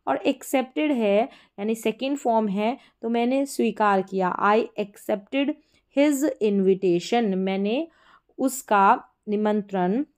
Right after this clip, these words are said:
स्वीकार किया। He participated, पार्टिसिपेट करना, in the competition, किसी भी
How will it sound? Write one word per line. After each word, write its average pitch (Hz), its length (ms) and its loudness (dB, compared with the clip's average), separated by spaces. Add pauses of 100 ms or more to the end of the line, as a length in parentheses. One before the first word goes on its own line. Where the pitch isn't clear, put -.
(120)
स्वीकार 196 680 0 (160)
किया। 175 360 0 (600)
He 311 280 6 (140)
participated, 196 1120 0
पार्टिसिपेट 226 920 -2
करना, 208 500 0 (580)
in 302 220 4 (240)
the 214 220 6 (220)
competition, 190 800 -2
किसी 208 260 -6
भी 233 180 -4